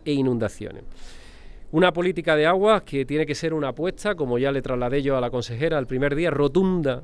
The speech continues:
y potente, y que se enmarca dentro de esa revolución verde que entre todos tenemos que trabajar para intentar adaptarnos a las graves circunstancias que está trayendo el cambio climático.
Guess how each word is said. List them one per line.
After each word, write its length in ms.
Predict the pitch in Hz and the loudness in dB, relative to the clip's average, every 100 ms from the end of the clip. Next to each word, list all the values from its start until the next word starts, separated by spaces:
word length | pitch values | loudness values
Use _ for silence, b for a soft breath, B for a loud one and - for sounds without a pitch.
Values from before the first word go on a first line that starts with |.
| - | -6
y 140 | 143 | -4
potente, 540 | 135 123 117 101 98 - - B B B - | 0 2 2 2 -2 -8 -8 B B B -4
y 80 | |
que 120 | 127 143 | 2 2
se 120 | 160 | 4
enmarca 760 | 151 175 165 185 185 160 107 87 76 123 | 4 2 2 4 6 4 0 -10 -12 -4
dentro 380 | 143 147 180 | -4 0 2
de 60 | 160 | 4
esa 180 | 151 175 | 4 2
revolución 600 | 156 131 127 - 160 160 | 2 2 0 0 -2 0
verde 280 | 156 170 175 | 0 0 -2
que 100 | 143 | -2
entre 240 | 120 127 | -2 -2
todos 240 | 151 160 | 2 0
tenemos 400 | 160 151 151 156 | 0 0 2 2
que 160 | 156 147 | 0 -4
trabajar 500 | - 123 117 139 - B B B B - | -2 0 0 0 -4 B B B B -4
para 640 | 131 147 170 165 151 131 - - - - | 0 4 4 4 4 2 -4 -14 -16 -4
intentar 580 | 143 143 151 143 175 | -4 0 0 4 2
adaptarnos 680 | 180 156 - 165 165 175 156 | 4 0 0 -2 0 0 2
a 40 | |
las 280 | 131 127 131 | 0 -2 -4
graves 280 | 139 156 165 | 0 0 0
circunstancias 580 | 151 131 131 147 143 156 | -2 -2 0 -2 0 0
que 60 | 131 | 0
está 200 | - 135 | -2 0
trayendo 460 | 127 127 131 131 - | 2 2 2 0 0
el 160 | 113 | -6
cambio 420 | - 123 120 120 110 | 0 0 2 -2 -4
climático. 560 | 113 101 90 - - | -4 -2 -4 -8 -18